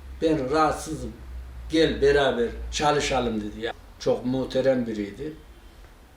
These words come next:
Geldik, devam ettik. Çalıştık. Ondan sonra iyice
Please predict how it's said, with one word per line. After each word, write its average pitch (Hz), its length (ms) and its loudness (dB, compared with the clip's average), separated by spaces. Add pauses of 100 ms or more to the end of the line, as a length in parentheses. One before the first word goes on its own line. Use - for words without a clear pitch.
(1800)
Geldik, 208 560 4
devam 202 360 6
ettik. - 560 -4 (440)
Çalıştık. 170 640 2 (1300)
Ondan 180 260 0
sonra 143 380 -4 (180)
iyice 151 440 0